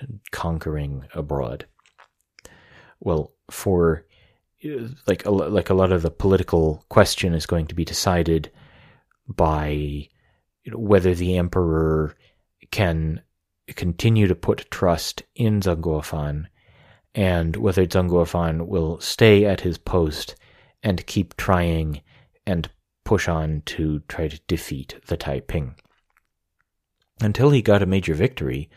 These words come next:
Zheng Guofan had to push against a lot of local opposition. You know, but then his forces retook the city of Xiangtan and relieved pressure on Changsha. So then, you know, so then he, he came back. He was able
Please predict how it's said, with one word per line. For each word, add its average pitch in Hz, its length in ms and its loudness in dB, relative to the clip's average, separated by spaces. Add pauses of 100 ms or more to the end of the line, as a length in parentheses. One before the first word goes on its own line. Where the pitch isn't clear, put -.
(360)
Zheng 107 160 2
Guofan 90 480 2
had 80 180 -4
to 78 100 -2
push - 380 0
against 78 380 -2
a 67 60 -6
lot 92 680 0
of 76 140 -2
local 78 400 -4
opposition. 73 640 -6 (720)
You - 80 -10
know, 92 100 -2
but 95 200 2
then 87 180 0
his 80 260 -4
forces 85 480 0
retook 82 380 -4
the - 80 -8
city 80 300 -2
of 76 60 -4
Xiangtan 82 760 -2
and 95 320 -4 (520)
relieved 85 640 -2
pressure 87 360 0
on 80 200 -2
Changsha. 78 760 -2 (520)
So - 180 4
then, 90 380 0 (580)
you 113 100 -10
know, 101 280 -4
so 92 260 0
then 82 160 -2
he, 90 520 -6
he 82 140 -12
came 78 420 -4
back. 87 440 0
He - 160 -6
was 92 400 6
able 78 420 -2